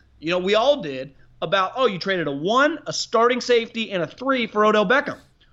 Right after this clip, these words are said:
Well, seventeen is way better than twenty-nine, and you can look at the resume and go,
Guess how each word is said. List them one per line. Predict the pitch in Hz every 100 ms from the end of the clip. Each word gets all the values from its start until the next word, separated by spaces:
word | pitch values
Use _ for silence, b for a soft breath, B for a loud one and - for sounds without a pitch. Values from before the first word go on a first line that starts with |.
| -
Well, | 196
seventeen | 208 - 294 302 226 254 262
is | 190 135
way | 147 220 269
better | 254 233 202
than | 180
twenty-nine, | 175 185 160 202 226 135 135 b b
and | 175 240
you | 269
can | 262
look | 240
at | 202
the |
resume | 190 269 226 185 170
and | 160 151
go, | 160 156 151